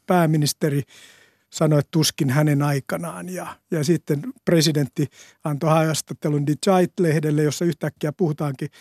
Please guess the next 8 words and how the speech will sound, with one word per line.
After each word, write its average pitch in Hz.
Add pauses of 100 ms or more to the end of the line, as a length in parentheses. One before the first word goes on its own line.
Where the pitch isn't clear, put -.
(300)
vain 175
Euroopasta 156
ja 143
eurooppalaisesta 147 (1080)
optiosta. - (220)
Ei 156
nyt, 180
mä 185